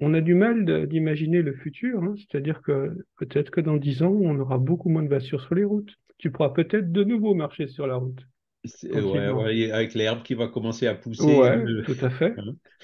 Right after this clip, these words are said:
Speaker 1: Parce
Speaker 2: Ben, c'est,
Speaker 1: que
Speaker 2: c'est, je pense effectivement qu'on va vers ça. Et, et alors, Jean Covici, ben, euh, je suis désolé, je le, je le recite, parce que c'est quelqu'un que j'aime bien. Il est, il, bon, c'est, il a des côtés parfois un peu rentre-dedans, un peu polémiques, mais,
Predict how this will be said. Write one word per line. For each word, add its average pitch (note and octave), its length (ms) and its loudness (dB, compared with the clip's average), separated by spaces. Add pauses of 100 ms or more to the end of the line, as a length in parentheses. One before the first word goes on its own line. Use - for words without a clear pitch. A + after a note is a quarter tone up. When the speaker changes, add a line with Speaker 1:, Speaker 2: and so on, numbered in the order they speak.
(280)
Speaker 1:
Parce B2+ 140 2
Speaker 2:
Ben, B2+ 140 4
c'est, B2 180 2
Speaker 1:
que C#3 80 4
Speaker 2:
c'est, C3 260 4 (400)
je B2+ 160 0
pense F3+ 460 2
effectivement C3 640 -2
qu'on E3+ 160 -4
va B2+ 160 0
vers C3+ 180 -4
ça. A#2 360 -8 (580)
Et, A#2+ 240 0
et A#2 40 2
alors, A#2 260 4
Jean B2+ 160 2
Covici, B2+ 500 -2
ben, F#2+ 300 -4
euh, F#2+ 260 -4
je - 100 -20
suis - 140 -14
désolé, A#2 340 2
je A2+ 120 -2
le, F#2+ 120 -2
je - 120 -10
le G2+ 80 0
recite, G#2 500 -4
parce F#2 160 -16
que - 60 -20
c'est - 120 -20
quelqu'un G#2 320 -4
que - 120 -12
j'aime A2 220 -4
bien. F3 180 -2
Il A2+ 180 -4
est, G2+ 160 2
il, F#2+ 160 -8
bon, A2+ 220 0
c'est, B2 180 -4
il F3+ 160 -4
a A#3 40 -2
des G3 140 -4
côtés C#3 300 -4
parfois A#2 320 -4
un G#2 60 -6
peu G2 120 -8
rentre-dedans, G2+ 560 -4
un G2+ 60 -4
peu F2 160 -8
polémiques, F#2+ 500 -6
mais, F#2 220 -10